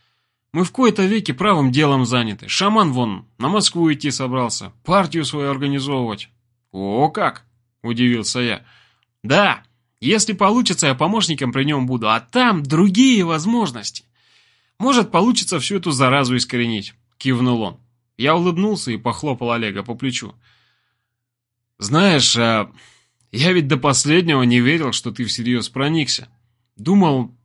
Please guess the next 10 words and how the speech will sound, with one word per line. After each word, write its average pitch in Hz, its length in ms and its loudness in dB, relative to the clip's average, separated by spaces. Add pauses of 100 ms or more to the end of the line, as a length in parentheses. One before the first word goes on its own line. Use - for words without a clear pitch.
(200)
очередные 165 600 2
зигующие 123 920 0
и 92 40 -10
вся 135 260 -4
хуйня". 135 400 -6 (500)
"Не, 185 540 2
тоже 208 380 0
в 127 80 -6
прошлом, 131 480 -2
братка", 113 440 -4